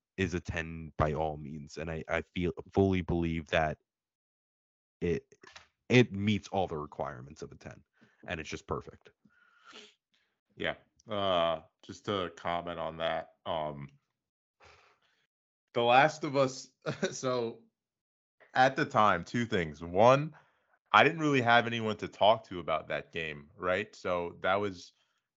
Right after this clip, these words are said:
Speaker 2: Jag hadn't ha-, didn't have a P S three at the time. So I was, so when I would tell him, like, I was talking about the Uncharted and all that, I'm like, "Dude, when you get a P S three, you gotta play this game. It's so sick." I think he eventually got it a couple months, but he didn't, I didn't have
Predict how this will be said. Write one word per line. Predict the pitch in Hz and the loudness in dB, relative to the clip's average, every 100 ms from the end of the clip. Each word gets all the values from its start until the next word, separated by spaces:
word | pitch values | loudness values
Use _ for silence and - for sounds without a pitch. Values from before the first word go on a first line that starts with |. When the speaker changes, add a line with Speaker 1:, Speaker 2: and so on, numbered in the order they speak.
| _ | _
Speaker 2:
Jag | - 107 113 131 123 107 _ - - | 0 6 8 6 2 -8 _ -20 -8
hadn't | 113 113 117 110 - | -2 -2 -2 -6 -10
ha-, | - 95 107 | -10 -10 -6
didn't | 113 | -6
have | 101 101 110 | -2 0 0
a | 95 | -2
P | - - 95 | -12 -8 -8
S | - | -8
three | 92 98 | -8 -8
at | 87 | -8
the | 80 | -12
time. | - 73 73 73 | -10 -8 -10 -14
So | - 95 | -6 0
I | 92 | 2
was, | 98 95 85 _ _ _ _ | 0 -4 -12 _ _ _ _
so | 113 | -2
when | 113 | 2
I | 107 | 2
would | 101 87 | 2 -2
tell | 120 123 | 0 0
him, | 131 101 90 92 | 0 -6 -8 -4
like, | 87 87 - _ | -4 -4 -8 _
I | 95 | -8
was | 95 | -6
talking | - 98 95 | -6 -6 -4
about | 87 | -6
the | 85 | -6
Uncharted | 80 95 90 | -6 -2 -2
and | 87 | -2
all | 85 | -4
that, | 85 82 | -2 -2
I'm | |
like, | 82 78 _ _ _ | -4 -10 _ _ _
"Dude, | 98 | -18
when | 85 | -14
you | 107 | -10
get | 143 | -8
a | 123 | -8
P | 82 | -8
S | 123 - | -10 -12
three, | 107 | -16
you | 127 - | -16 -16
gotta | 117 113 | -14 -14
play | 107 104 98 | -10 -10 -10
this | 87 | -14
game. | 90 87 | -16 -16
It's | 90 - | -18 -18
so | 117 110 | -18 -20
sick." | - - 85 107 | -20 -20 -12 -4
I | |
think | 143 208 | -4 -2
he | 160 | -2
eventually | 117 127 - 101 | -2 -4 -4 -2
got | 104 107 | 0 0
it | |
a | 90 | -2
couple | 95 92 | -10 -8
months, | 92 90 | -6 -6
but | 90 | -8
he | 110 135 | -6 -4
didn't, | 131 - _ _ - | -6 -12 _ _ -2
I | 101 | 0
didn't | 143 160 | 2 2
have | 156 | 0